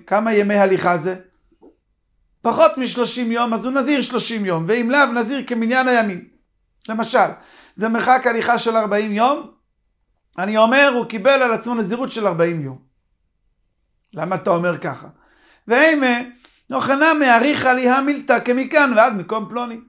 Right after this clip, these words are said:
כבד עליי לקבל נזירות של שלושים יום כמו ההליכה עד שם. אבל תשאיר את זה בשלושים יום.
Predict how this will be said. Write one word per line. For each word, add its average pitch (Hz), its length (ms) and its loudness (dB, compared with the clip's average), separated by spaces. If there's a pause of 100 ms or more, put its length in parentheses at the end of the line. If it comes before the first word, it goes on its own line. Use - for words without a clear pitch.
(720)
כבד 233 420 2
עליי 202 300 -2
לקבל 185 520 -2
נזירות 220 500 -6
של 220 100 -10
שלושים 233 440 -8
יום 285 260 0
כמו 302 280 4
ההליכה 269 460 4
עד 254 140 -2
שם. 180 240 -6 (1600)
אבל 147 160 -4
תשאיר 277 380 -2
את 226 100 0
זה 190 60 2
בשלושים 180 540 -6
יום. 180 220 -6